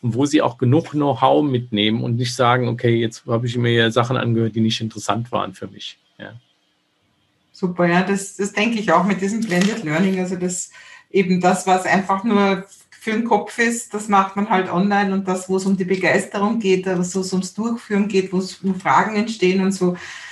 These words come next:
Speaker 2: das geht halt gut dann eben off-, offline, ne?
Speaker 1: Ja.
Speaker 2: Ja.
Speaker 1: Das so, das ist so mein Weg, also von, von diesen Präsenztrain-, Live-Trainings zu Online-Live-Trainings, dann hin zu halt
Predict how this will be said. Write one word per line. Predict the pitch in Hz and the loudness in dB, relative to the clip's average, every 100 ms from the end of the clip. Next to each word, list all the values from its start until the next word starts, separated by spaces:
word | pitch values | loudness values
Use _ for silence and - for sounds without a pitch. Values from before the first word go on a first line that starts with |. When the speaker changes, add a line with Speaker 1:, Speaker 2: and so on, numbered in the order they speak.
| - - | -20 -4
Speaker 2:
das | 185 180 | 2 4
geht | 190 180 | 4 4
halt | 170 165 | 4 4
gut | 175 170 | 0 2
dann | 175 | 2
eben | 165 160 151 151 | 2 0 -2 -4
off-, | 143 - 143 | -6 -8 -6
offline, | 143 143 139 143 | -4 -4 -4 -4
ne? | 143 165 175 - _ - - - - | 0 2 0 -2 _ -20 -20 -20 -4
Speaker 1:
Ja. | 123 135 - - _ _ _ _ _ _ 185 | 0 0 -2 -18 _ _ _ _ _ _ -8
Speaker 2:
Ja. | 175 202 - _ _ _ _ _ _ _ _ | -8 -8 -14 _ _ _ _ _ _ _ _
Speaker 1:
Das | 131 | 2
so, | 143 | 2
das | 143 147 | 4 2
ist | 151 | 2
so | 151 | 2
mein | 147 135 117 | 4 4 4
Weg, | 120 123 120 - | 2 0 -4 -4
also | 110 110 | -2 -2
von, | 104 123 110 | -4 -2 -2
von | 131 113 | 0 -2
diesen | 113 113 117 113 110 110 113 - | -2 -2 -2 0 -2 -4 -8 -2
Präsenztrain-, | 131 131 139 185 185 - 131 143 156 | 0 2 2 2 -4 -8 -2 0 2
Live-Trainings | 135 131 180 - 139 156 156 151 147 - | 2 2 0 -2 0 2 2 0 -2 -4
zu | 156 156 147 147 - _ - | 2 4 4 0 -4 _ -4
Online-Live-Trainings, | 160 170 160 151 139 143 143 - 135 135 135 135 127 - - - | 0 2 2 2 4 2 0 -2 2 2 2 0 -2 -8 -14 -6
dann | 131 127 | -4 0
hin | 123 120 120 | 2 2 0
zu | - 120 117 | -2 -2 0
halt | 117 117 113 - | 0 0 -2 -10